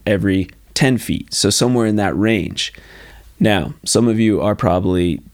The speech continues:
going nuts. You're just like, "Wilson, I've seen so many studios that have angled walls. How could this be possible?" And the answer is that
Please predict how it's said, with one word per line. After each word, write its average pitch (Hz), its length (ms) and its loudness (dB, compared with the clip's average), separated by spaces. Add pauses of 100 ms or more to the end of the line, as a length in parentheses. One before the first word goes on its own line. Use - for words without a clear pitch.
(120)
going 95 280 0
nuts. - 460 -4
You're 92 100 0
just - 220 -4
like, - 200 -4
"Wilson, - 380 0
I've 82 140 -4
seen 101 160 0
so 104 180 0
many 113 160 0
studios 92 880 -2 (160)
that - 120 2
have 76 220 -2
angled - 300 -4
walls. - 420 -4
How 98 240 0
could 90 220 -2
this 82 180 -2
be - 240 -6
possible?" - 640 -4 (600)
And 120 180 4
the 117 140 2
answer 131 260 0
is 107 160 0
that 98 320 2